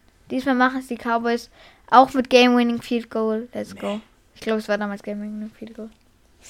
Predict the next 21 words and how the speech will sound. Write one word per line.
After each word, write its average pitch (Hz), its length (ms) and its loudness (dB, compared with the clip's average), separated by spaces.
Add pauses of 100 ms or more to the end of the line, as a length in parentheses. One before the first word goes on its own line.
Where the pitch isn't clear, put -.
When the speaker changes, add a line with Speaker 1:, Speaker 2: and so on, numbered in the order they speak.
(1300)
Speaker 2:
Nee. 95 400 -16 (400)
Niemals 113 920 -4
in 104 120 -12
die 104 80 -8
Playoffs 101 440 -8
gegen 101 240 -10
Brady 92 440 -12
tippen. 95 380 -14 (140)
Auf - 220 -18
keinen 98 340 -10
Fall. 90 440 -14
Noch 131 260 -2
nicht. 120 320 -6 (720)
Mein 123 220 -4
Championship-Game 131 760 -6
ist 120 360 -10
Niners 120 500 -8
gegen 113 260 -14
die, 104 320 -10
äh, 95 920 -10
Bucks. - 400 -10